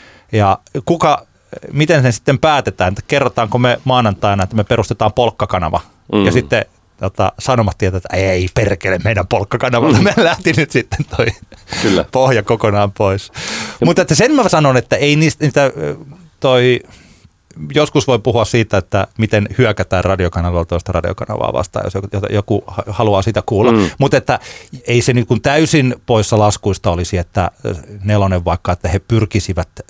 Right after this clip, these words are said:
Speaker 1: tällä hetkellä niin kuin jolla, luomaan kanavan, joka jotenkin saisi lohkaistua osa vaikkapa Novan kuuntelusta, koska Radio Novasta on tullut ylivertaisesti kuunnelluin radiokanava Suomessa. Siihen nähden, että muutama vuosi sitten Suomi Pop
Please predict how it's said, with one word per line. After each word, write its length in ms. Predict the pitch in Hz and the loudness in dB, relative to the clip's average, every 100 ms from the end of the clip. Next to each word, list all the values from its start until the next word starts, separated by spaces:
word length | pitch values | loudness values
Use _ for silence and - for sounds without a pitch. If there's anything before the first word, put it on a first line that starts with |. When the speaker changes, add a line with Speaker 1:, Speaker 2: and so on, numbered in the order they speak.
| _ - | _ -2
Speaker 1:
tällä 240 | 92 85 | 0 0
hetkellä 460 | 78 80 - 80 76 | -2 -8 -6 -6 -4
niin 100 | 80 | -8
kuin 200 | - - - | -10 -12 -4
jolla, 240 | 98 92 - _ - - | 0 0 -4 _ -20 -10
luomaan 360 | 110 95 92 85 | -4 0 0 0
kanavan, 460 | 113 101 87 76 | 2 2 0 -2
joka 200 | 71 - | -6 -4
jotenkin 480 | 90 117 107 87 82 | 0 0 0 -2 -4
saisi 240 | 78 78 87 | -6 -4 -2
lohkaistua 680 | 82 - 85 - 90 80 - - | -4 -4 -8 -6 -6 -4 -6 -8
osa 260 | 76 80 71 | -6 -6 -6
vaikkapa 380 | 71 - - 78 | -8 -10 -8 -6
Novan 300 | 78 76 78 | -6 -8 -10
kuuntelusta, 540 | 82 78 90 87 - | -12 -10 -10 -10 -12
koska 260 | - 87 101 | -10 -6 -2
Radio 260 | 110 113 | 0 0
Novasta 380 | 98 101 87 - | 2 0 0 -2
on 80 | 80 | -6
tullut 240 | 98 92 - | -4 -6 -2
ylivertaisesti 1000 | 127 110 90 78 - - 73 - - - | 0 2 0 -4 -6 -10 -10 -16 -20 -14
kuunnelluin 520 | - 76 71 69 76 76 - | -10 -8 -8 -10 -12 -12 -6
radiokanava 600 | 85 80 73 85 76 80 | -6 -4 -8 -10 -10 -10
Suomessa. 480 | 98 90 110 - - - - - | -8 -8 -8 -12 -18 -20 -18 -2
Siihen 320 | 139 123 113 | 2 4 4
nähden, 280 | 104 107 101 | 4 2 2
että 180 | - | 0
muutama 400 | 98 101 98 87 | 0 0 0 -2
vuosi 240 | 82 76 - | -2 -4 -6
sitten 200 | - - | -10 -8
Suomi 320 | - 90 80 | -4 -4 -4
Pop 160 | 78 | -6